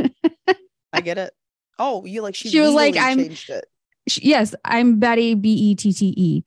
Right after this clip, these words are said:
Speaker 1: now.
Speaker 2: Wait, hang on. She filled out whatever,
Speaker 1: <laughs>
Speaker 2: maybe pseudo
Speaker 1: She
Speaker 2: ti-, oh,
Speaker 1: filled, I,
Speaker 2: God,
Speaker 1: how
Speaker 2: that
Speaker 1: do
Speaker 2: would
Speaker 1: I
Speaker 2: be so,
Speaker 1: know?
Speaker 2: I know. I'm making a story up now. I'm imagining, like, a six-year-old going up with a massive piece of paper, like, "I'd like to be called this now." And I'd be like, "Yep, checks out, stamp, and we're done."
Speaker 1: <laughs>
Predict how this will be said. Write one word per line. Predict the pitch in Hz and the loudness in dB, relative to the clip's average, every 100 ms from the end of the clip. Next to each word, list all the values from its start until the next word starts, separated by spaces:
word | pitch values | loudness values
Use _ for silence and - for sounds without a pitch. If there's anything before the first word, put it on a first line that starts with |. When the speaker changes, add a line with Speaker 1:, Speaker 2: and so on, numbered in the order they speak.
| - | -8
Speaker 1:
now. | - 73 | -6 -4
Speaker 2:
Wait, | 277 277 269 | -4 -4 -4
hang | 254 269 240 | -2 0 0
on. | 208 | -2
She | 208 - 262 | -6 -6 -4
filled | - 262 | -2 -2
out | 262 269 247 | 0 -2 -4
whatever, | 240 240 233 240 _ _ 262 | -4 -4 -6 -12 _ _ -14
Speaker 1:
<laughs> | 262 _ 240 | -14 _ -8
Speaker 2:
maybe | 240 240 | -6 -6
pseudo | 240 - 240 233 | -6 -4 -2 0
Speaker 1:
She | |
Speaker 2:
ti-, | 247 | 0
oh, | - 220 | 0 0
Speaker 1:
filled, | 214 220 - - | 0 0 -6 -14
I, | - 269 | -8 -6
Speaker 2:
God, | - | 0
Speaker 1:
how | 320 294 | 2 4
Speaker 2:
that | |
Speaker 1:
do | 214 | 4
Speaker 2:
would | 196 | 2
Speaker 1:
I | |
Speaker 2:
be | |
so, | 185 | 2
Speaker 1:
know? | 180 180 208 208 _ - | 2 2 0 -2 _ -10
Speaker 2:
I | 196 | -8
know. | 190 170 | -8 -8
I'm | 143 | -8
making | 165 170 175 | -8 -8 -8
a | 156 | -10
story | - 190 180 165 | -6 -4 -4 -6
up | - | -6
now. | 175 160 | -6 -6
I'm | 160 | -6
imagining, | 165 165 156 160 151 | -6 -6 -6 -10 -10
like, | 151 | -10
a | 143 | -8
six-year-old | - - 185 - 160 147 147 | -8 -8 -10 -10 -10 -8 -10
going | - 151 151 | -12 -12 -10
up | 151 151 | -12 -12
with | 139 | -14
a | |
massive | 143 156 156 156 - | -10 -8 -8 -12 -12
piece | 165 | -14
of | - | -12
paper, | 175 160 | -12 -10
like, | 170 170 | -10 -6
"I'd | 208 202 | -6 -4
like | 196 | -6
to | - | -10
be | 196 | -10
called | 220 214 196 | -6 -6 -6
this | 240 - | -8 -8
now." | 165 160 | -8 -8
And | 170 | -8
I'd | 175 | -6
be | |
like, | 170 170 | -6 -6
"Yep, | 233 269 | -6 -6
checks | - 247 247 - | -6 -8 -6 -2
out, | 262 240 | -2 -2
stamp, | - 175 180 190 | -6 -8 -8 -8
and | |
we're | 196 196 | -10 -4
done." | 220 196 226 - _ _ _ _ - 233 - | -4 -2 -6 -10 _ _ _ _ -10 -8 -6
Speaker 1:
<laughs> | 226 | -6